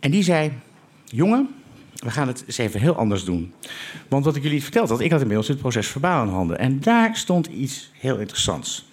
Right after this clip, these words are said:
Daar stond namelijk dat deze, eh, jongens,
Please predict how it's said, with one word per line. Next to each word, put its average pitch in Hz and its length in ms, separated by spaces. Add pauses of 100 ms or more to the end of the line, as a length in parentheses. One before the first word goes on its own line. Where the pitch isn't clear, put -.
(220)
Daar - 380
stond 247 200
namelijk 151 420
dat 135 280
deze, 101 520
eh, 85 280
jongens, 117 600